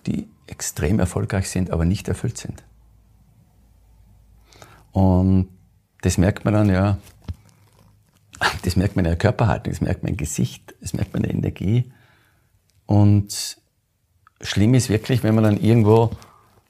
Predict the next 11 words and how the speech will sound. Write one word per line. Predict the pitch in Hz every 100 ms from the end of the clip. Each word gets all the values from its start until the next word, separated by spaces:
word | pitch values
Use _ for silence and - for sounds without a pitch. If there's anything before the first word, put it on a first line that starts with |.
| _ -
mit | 104 -
siebzig, | - - - - -
achtzig | 95 - - - - - _ _
im | 101
Schaukelstuhl | 101 - - 110 117 107
sitzt, | - 127 - - -
wurde | 90 101 -
irgendwann | 104 104 98 - - _ _ _ _ _ _ _ _ _ - - -
dann, | 85 107 107 104 - - - - - - - _ - _ _ - -
ähm, | 95 104 101 104 101 92 - - - - -
Todesbett | - 110 - 120 117 -